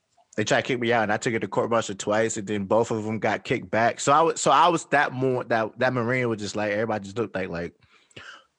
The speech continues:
but the funny part is before my N J Ps, um, like, 'cause I worked at ipac, you know, I was an admin. Everybody used to come to me, it was like asking me questions or,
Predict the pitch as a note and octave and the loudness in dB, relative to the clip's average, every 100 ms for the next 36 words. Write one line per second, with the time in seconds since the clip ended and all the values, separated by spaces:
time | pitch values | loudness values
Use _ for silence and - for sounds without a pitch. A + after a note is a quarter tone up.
0 | _ _ - C3+ B2 - D#3 F#3+ - C#3 | _ _ 0 2 0 2 2 2 2 4
1 | B2+ A#2+ A2+ A#2 - D3 C#3+ C3+ B2 A#2 | 4 0 -2 -4 2 4 4 2 0 -2
2 | G2 D3 D3 A#2+ A2+ - - _ _ _ | 0 0 0 -2 -6 -14 -20 _ _ _
3 | _ _ - - _ _ A#2+ A#2 A2+ G#2 | _ _ -20 -20 _ _ 2 4 2 0
4 | F#2+ F2+ - - _ _ _ _ _ _ | -4 -8 -12 -18 _ _ _ _ _ _
5 | A#2+ A#2 A2 G2 - - _ _ _ _ | 0 0 0 -4 -12 -20 _ _ _ _
6 | - C3+ C3 A2+ G2+ G#2+ - G2+ - G2+ | 0 2 2 2 2 0 0 -2 -2 -4
7 | F#2 F#2 F#2+ F#2+ F#2+ G2+ E2+ F2 E2+ _ | -2 -2 -2 -2 -2 -2 -4 -8 -10 _
8 | _ _ _ _ _ _ - - - - | _ _ _ _ _ _ -20 -20 -20 -20
9 | _ _ _ _ _ B2+ B2 C3+ A2+ A#2+ | _ _ _ _ _ 0 2 2 4 4
10 | A#2 A2+ - G#2 A#2+ G#2 G2+ G#2 G2+ F#2+ | 4 0 -4 -4 -2 0 0 0 0 0
11 | F#2 F#2 F#2+ - G2 - F#2 E2+ G2+ F#2+ | -2 0 0 0 -2 -2 -4 -4 0 0
12 | - F2 F2 E2 - F2 F2 E2+ E2+ | 0 -4 -6 -6 -4 -2 -2 -2 -4